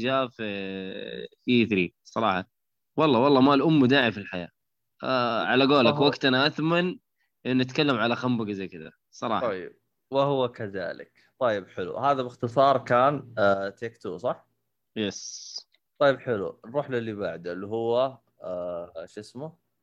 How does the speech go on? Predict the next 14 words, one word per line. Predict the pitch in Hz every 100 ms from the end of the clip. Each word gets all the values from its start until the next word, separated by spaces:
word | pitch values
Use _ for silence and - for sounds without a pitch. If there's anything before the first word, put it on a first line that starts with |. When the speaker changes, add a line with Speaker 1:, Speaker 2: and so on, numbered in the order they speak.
| _ _ _ _ _ _ -
Speaker 2:
كابكوم. | 127 101 87 - 92 -
إيش | 120 127
هدت |
Speaker 1:
كابكوم. | 104 101 131 139
Speaker 2:
كابكوم؟ | 82 - 85 - _ _ _ _ _ _ _ _ _ -
Speaker 1:
كابكوم | 262 240 226
يا | 196
حبيبي، | 180 190 226 214 233 226 - _ _ _ _ -
جابوا | 151 180 196 202
لك | 202 202 - _ -
أو | 135
أعلنوا | 165 165 160 139 127
لك | 131 127 90
عن، | 120 127 131